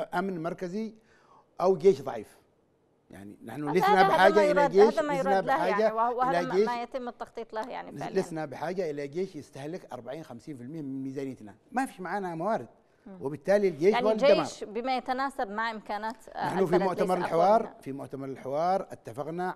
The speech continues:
Speaker 1: على أن نبني جيش جديد بمهام جديدة، وهذا اتفاق كامل.
Speaker 2: مم.
Speaker 1: بمعنى أنه الجيش الحالي الذي فيه في حدود سبعمية ألف أو ثمانمية ألف موظف الآن، الم-، وزارة الداخلية كان فيها مية وستة وثمانين ألف،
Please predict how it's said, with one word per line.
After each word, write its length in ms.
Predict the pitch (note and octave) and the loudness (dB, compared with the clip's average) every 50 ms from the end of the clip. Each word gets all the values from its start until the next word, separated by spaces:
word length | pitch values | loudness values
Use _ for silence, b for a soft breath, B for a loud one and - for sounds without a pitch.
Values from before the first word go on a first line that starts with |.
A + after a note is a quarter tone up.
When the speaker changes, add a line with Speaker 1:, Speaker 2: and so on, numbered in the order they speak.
| - | -8
Speaker 1:
على 420 | - C3 C#3 D3+ D#3+ E3 E3 - - - _ _ - | -10 -8 -6 -4 -2 -2 -4 -4 -6 -12 _ _ -12
أن 180 | B2 C3+ C#3 C#3 | -12 -10 -8 -8
نبني 340 | D#3+ E3+ E3+ D#3+ C#3+ B2+ A#2 | -8 -8 -8 -8 -10 -10 -10
جيش 380 | A#2 C3 D#3 F#3 G3 F#3+ - | -8 -6 -4 -4 -6 -6 -6
جديد 480 | B2+ C#3 C3 C3 D#3 F3+ G3 E3 C#3+ C#3 | -8 -8 -8 -8 -8 -8 -8 -10 -10 -12
بمهام 480 | B2+ B2 B2 B2 A2+ D3 G3 A3 G#3 | -10 -8 -8 -8 -6 -4 -4 -4 -4
جديدة، 300 | D3 D3 B2 A#2 A2+ F#2+ - _ _ _ _ _ _ _ _ _ _ _ | -4 -8 -10 -12 -14 -18 -18 _ _ _ _ _ _ _ _ _ _ _
وهذا 200 | A#2+ A#2+ A#2+ C3 | -10 -8 -8 -8
اتفاق 320 | B2 B2 - - C#3 C#3 B2+ | -10 -10 -8 -6 -6 -6 -6
كامل. 280 | - - G2+ F#2+ F#2+ - _ _ B B B B B B | -8 -12 -16 -16 -18 -20 _ _ B B B B B B
Speaker 2:
مم. 60 | G3 | -10
Speaker 1:
بمعنى 400 | G3 C#3+ D3 E3 D#3 D#3+ D#3+ D#3 | -8 -6 -6 -6 -6 -6 -6 -6
أنه 120 | D3+ D3 | -6 -8
الجيش 360 | D3 C#3+ C3 C3+ F3 G3 D#3+ E3 | -8 -8 -2 2 2 2 2 0
الحالي 480 | D#3 - - D#3 D3 C#3 C3+ B2+ B2 | -4 -8 -6 -4 -4 -4 -4 -6 -8
الذي 300 | A#2 B2 B2+ B2 C#3+ C#3 | -8 -8 -10 -8 -10 -10
فيه 240 | C3+ - D#3+ D3 B2 | -10 -8 -8 -8 -10
في 180 | A#2 - C#3 - | -10 -12 -14 -12
حدود 280 | C3 C3 C#3+ D3+ C3+ | -12 -12 -12 -12 -10
سبعمية 420 | - - C#3 C3+ C3 C#3+ D3 C#3 C#3 - | -10 -10 -10 -10 -10 -10 -12 -12 -8 -8
ألف 180 | D#3+ D3 B2+ C3 | -8 -8 -8 -10
أو 80 | B2+ | -12
ثمانمية 400 | A#2 C3 C3+ C#3 C#3 C#3 C#3+ C3+ - _ - | -12 -10 -10 -10 -10 -10 -12 -12 -14 _ -12
ألف 200 | D#3+ D3 A#2+ - _ _ - | -12 -12 -12 -14 _ _ -20
موظف 460 | A#2+ C3 C#3+ D3+ D#3 D3 D3+ C#3 C#3+ | -16 -12 -10 -10 -8 -8 -10 -10 -10
الآن، 400 | B2 C#3 C3+ B2+ C3+ E3 F#3 A#3 - _ b b b b b b b b _ - | -12 -12 -10 -8 -6 -6 -6 -8 -12 _ b b b b b b b b _ -14
الم-، 520 | A#2 A#2 A#2 A#2+ B2 B2 A#2+ A2+ A#2 B2 | -14 -14 -14 -14 -14 -12 -12 -12 -12 -12
وزارة 240 | A#2+ C#3 E3 E3+ D#3 | -6 -6 -6 -6 -6
الداخلية 380 | D3+ C#3+ E3 D#3+ - E3+ E3+ D3 | -8 -8 -8 -8 -6 -8 -10 -8
كان 200 | - E3 E3 C3+ | -8 -8 -8 -8
فيها 200 | D3+ E3 D#3 C#3 | -8 -8 -8 -8
مية 160 | D#3 F3+ F#3+ | -8 -8 -10
وستة 200 | - - - D3+ | -10 -10 -12 -12
وثمانين 400 | C#3 C#3 C#3+ C#3+ D3 C#3 B2+ - | -12 -12 -12 -12 -12 -12 -14 -14
ألف، 200 | A2 G2+ - | -16 -18 -18